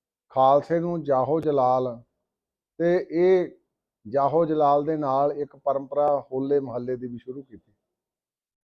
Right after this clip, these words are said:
ਔਰ ਇਸ ਹੋਲੇ ਮਹੱਲੇ ਦੀ, ਇਸ ਪਵਿੱਤਰ ਪਰੰਪਰਾ ਨੂੰ ਖਾਲਸਾ ਪੰਥ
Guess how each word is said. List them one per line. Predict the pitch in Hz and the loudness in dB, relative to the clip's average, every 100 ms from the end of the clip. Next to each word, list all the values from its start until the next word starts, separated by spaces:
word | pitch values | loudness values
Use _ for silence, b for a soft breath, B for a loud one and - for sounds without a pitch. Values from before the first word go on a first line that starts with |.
| - | 2
ਔਰ | 151 170 | 4 6
ਇਸ | 185 165 | 4 2
ਹੋਲੇ | 175 190 | 2 2
ਮਹੱਲੇ | 190 165 170 185 | 2 0 2 0
ਦੀ, | 170 180 180 175 160 _ _ _ _ _ _ _ | 2 0 0 -2 -8 _ _ _ _ _ _ _
ਇਸ | 151 170 151 - | 0 0 -2 -8
ਪਵਿੱਤਰ | 151 160 160 175 | -6 -4 -2 -2
ਪਰੰਪਰਾ | - 147 151 151 160 160 | 0 -2 -2 0 0 0
ਨੂੰ | 156 160 160 | -2 -4 -6
ਖਾਲਸਾ | - 127 131 127 147 | -2 0 0 2 0
ਪੰਥ | 143 131 135 135 | 0 -4 -6 -8